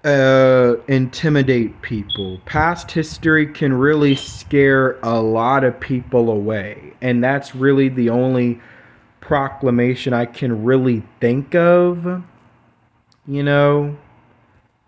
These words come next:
uh, as far as why, despite having all the measurables, they listed him as a safety and they didn't,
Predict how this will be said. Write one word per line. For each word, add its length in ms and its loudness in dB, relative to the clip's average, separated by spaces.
uh, 680 2
as 280 -2
far 480 2
as 600 0
why, 920 0
despite 460 -4
having 500 -2
all 220 2
the 120 0
measurables, 880 0
they 360 2
listed 380 0
him 180 -2
as 140 0
a 80 -2
safety 640 -2
and 140 0
they 100 2
didn't, 500 0